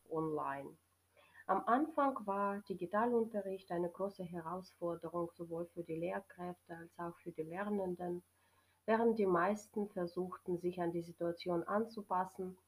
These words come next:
verloren einige Motivation, wurden passiv und verschwanden letztendlich,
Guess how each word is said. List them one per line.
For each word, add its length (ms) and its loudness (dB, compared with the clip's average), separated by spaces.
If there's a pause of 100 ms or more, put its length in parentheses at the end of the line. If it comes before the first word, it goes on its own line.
(360)
verloren 480 6
einige 420 2
Motivation, 960 0 (140)
wurden 320 0
passiv 540 -4
und 120 -2
verschwanden 720 0
letztendlich, 840 -8